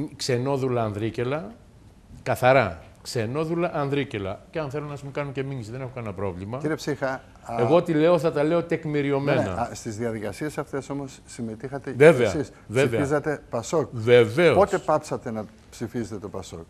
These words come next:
Speaker 1: Ε,
Speaker 2: Ποια
Speaker 1: εγώ το
Speaker 2: χρονολογία;
Speaker 1: εβδομήντα εφτά δεν ψήφισα, γιατί, <clears throat> εντάξει, δε-, μου, ε, μου την έδωσε μετά το σύνθημα, ε, «Πασόκ και ακουμούνια θα γίνετε σαπούνια», το θυμάσαι το,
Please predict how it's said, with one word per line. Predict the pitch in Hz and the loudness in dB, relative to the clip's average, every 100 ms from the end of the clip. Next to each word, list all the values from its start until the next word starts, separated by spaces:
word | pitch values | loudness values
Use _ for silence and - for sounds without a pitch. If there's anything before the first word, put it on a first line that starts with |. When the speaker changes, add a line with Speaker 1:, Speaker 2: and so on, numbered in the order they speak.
| - | -14
Speaker 1:
Ε, | - | -2
Speaker 2:
Ποια | 123 120 117 151 | 2 2 4 6
Speaker 1:
εγώ | |
το | 127 | 8
Speaker 2:
χρονολογία; | 123 180 123 | 8 6 4
Speaker 1:
εβδομήντα | 156 151 143 | 2 2 2
εφτά | 135 185 | 0 0
δεν | 170 | 0
ψήφισα, | 175 135 101 98 147 | -2 -4 -2 -2 0
γιατί, | 165 240 185 175 - - - - | 4 4 4 -2 -2 -14 -12 -12
<clears throat> | - - - - | -14 -20 -18 -12
εντάξει, | 151 180 131 151 107 143 | -4 -4 -4 -10 -12 -12
δε-, | 147 165 | -10 -8
μου, | 151 | -4
ε, | 147 143 | -2 -2
μου | 139 | -2
την | 127 143 | -2 -2
έδωσε | 180 170 160 | -2 -2 -6
μετά | 143 139 165 165 156 143 131 120 | -6 -4 -2 -2 -2 -4 -6 -6
το | 127 | -8
σύνθημα, | - 160 156 151 139 135 | -6 -8 -6 -6 -8 -6
ε, | 135 120 | -8 -4
«Πασόκ | 123 135 147 | -6 -4 -6
και | 147 | -6
ακουμούνια | 127 127 143 135 | -6 -8 -6 -6
θα | 131 | -6
γίνετε | 123 135 131 | -6 -6 -6
σαπούνια», | 131 143 131 | -6 -6 -8
το | 117 | -8
θυμάσαι | 110 127 131 - | -8 -6 -6 -8
το, | 101 104 101 | -8 -6 -6